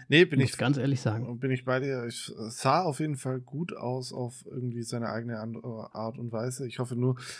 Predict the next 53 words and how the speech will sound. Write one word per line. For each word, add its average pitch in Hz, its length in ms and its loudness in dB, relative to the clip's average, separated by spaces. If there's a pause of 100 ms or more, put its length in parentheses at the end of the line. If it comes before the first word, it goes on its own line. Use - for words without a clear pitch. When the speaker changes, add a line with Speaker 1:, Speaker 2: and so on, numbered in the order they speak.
(140)
Speaker 1:
äh, 123 220 0
wegen 117 200 4
dem 113 180 2
Thema 123 260 4
Verjüngen, 120 380 4
dass 113 180 2
es 107 120 -6
nicht 120 220 0
so 113 220 0
ist 117 280 -4
wie 110 120 2
bei, 104 340 0
äh, 101 640 -2 (560)
hier 110 220 0
Irishman, 113 960 6
wo 113 220 4
der 117 160 6
dann 110 360 4 (320)
einen 113 380 4
Speaker 2:
Irishman, 117 180 8
Speaker 1:
achtzehn, 120 640 8
Speaker 2:
ja. 98 340 6
Speaker 1:
äh, - 40 8
ein 120 100 4
achtzig-Jähriger, 120 840 6
einen 113 180 2
achtzehnjährigen 123 720 4
spielt 123 320 4
und 117 120 0
sich 110 140 -2
da 120 120 4
dann 113 160 4
halt 110 180 0
so 123 140 -6
im 120 140 -4
Grunde 117 480 4 (220)
<laughs> - 240 -8
durch 151 220 2
die 131 120 0
Verjüngung 143 480 6
Speaker 2:
So, 131 180 10
trotzdem 139 340 12
Speaker 1:
auch 135 80 12
Speaker 2:
noch 113 80 6
so - 100 10
Speaker 1:
genauso 131 440 12
Speaker 2:
bewegt. 127 480 12
Speaker 1:
bewegt 160 60 6
wie 127 100 8
ein, 110 100 8
Speaker 2:
<laughs> 120 400 2
Speaker 1:
äh, - 20 2
Rentner. 123 500 2